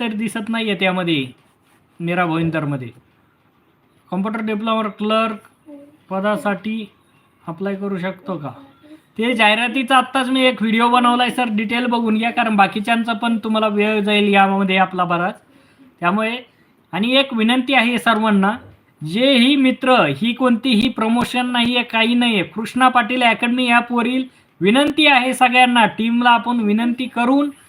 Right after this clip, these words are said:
त्या बॅचेसची किंमत फक्त उद्या रात्रीपर्यंत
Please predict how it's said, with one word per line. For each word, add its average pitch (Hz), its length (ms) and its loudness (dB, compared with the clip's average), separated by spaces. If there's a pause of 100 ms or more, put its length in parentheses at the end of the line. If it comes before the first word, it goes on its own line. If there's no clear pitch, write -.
(200)
त्या 233 160 4
बॅचेसची 220 680 0
किंमत 254 300 0 (120)
फक्त - 280 -2 (240)
उद्या 220 280 2
रात्रीपर्यंत 240 680 -2